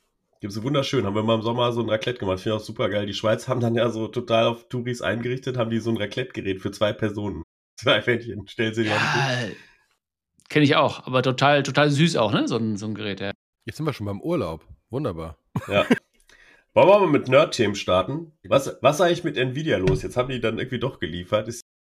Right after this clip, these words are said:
Speaker 1: ist sie jetzt abgesagt, die Krise?
Speaker 2: Ja, aber haben die geliefert oder haben die nicht geliefert? Die sind ja, es ist ja hochgeballert und da ist, äh, der,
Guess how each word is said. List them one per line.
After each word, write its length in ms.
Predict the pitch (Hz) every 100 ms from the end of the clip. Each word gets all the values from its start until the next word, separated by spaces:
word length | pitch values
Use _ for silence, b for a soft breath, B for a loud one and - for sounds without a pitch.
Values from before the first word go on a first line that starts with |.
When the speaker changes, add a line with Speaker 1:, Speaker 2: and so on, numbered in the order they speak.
| _
Speaker 1:
ist 160 | 117 -
sie 60 |
jetzt 160 | 107 110
abgesagt, 520 | - - 139 151 -
die 80 | 139
Krise? 380 | - 139 143 160 -
Speaker 2:
Ja, 240 | 156 208
aber 160 | 220 156
haben 140 | 185
die 80 | 214
geliefert 380 | 202 214 214 208
oder 80 | 202
haben 100 | 196
die 80 | 208
nicht 200 | 240 -
geliefert? 420 | 247 170 151 143
Die 60 |
sind 180 | 127 165
ja, 120 | 180
es 260 | 151 151 143
ist 80 | 160
ja 100 | 135
hochgeballert 880 | 160 175 - 202 160 170 190 247 220
und 120 | 190
da 220 | 170 175
ist, 260 | 175 - 185
äh, 380 | 170 156 160
der, 420 | 165 156 156 143